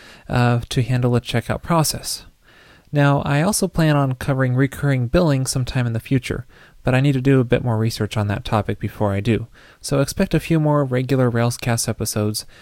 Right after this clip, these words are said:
uh, in the upcoming weeks, and then maybe an episode on recurring billing.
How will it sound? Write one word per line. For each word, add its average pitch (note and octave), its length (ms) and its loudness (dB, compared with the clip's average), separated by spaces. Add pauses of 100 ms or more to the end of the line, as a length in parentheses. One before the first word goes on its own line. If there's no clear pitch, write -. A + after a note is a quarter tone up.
(200)
uh, G#2+ 200 0
in A2 160 -2
the G#2+ 280 -2
upcoming A2 360 -2
weeks, - 320 -2
and G#2+ 180 -6
then G#2+ 100 -4
maybe G#2+ 440 -2 (320)
an G2+ 180 -4
episode G#2 380 -2
on G#2 120 0
recurring G#2 480 0
billing. G2+ 380 -2